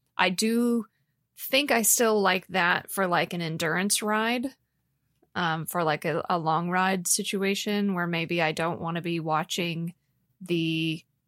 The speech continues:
Zwift, um, game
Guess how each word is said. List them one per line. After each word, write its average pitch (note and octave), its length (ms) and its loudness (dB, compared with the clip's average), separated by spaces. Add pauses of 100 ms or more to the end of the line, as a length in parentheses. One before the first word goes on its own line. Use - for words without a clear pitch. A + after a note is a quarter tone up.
(440)
Zwift, - 800 -2 (960)
um, D#3 640 -2 (160)
game G#3 680 2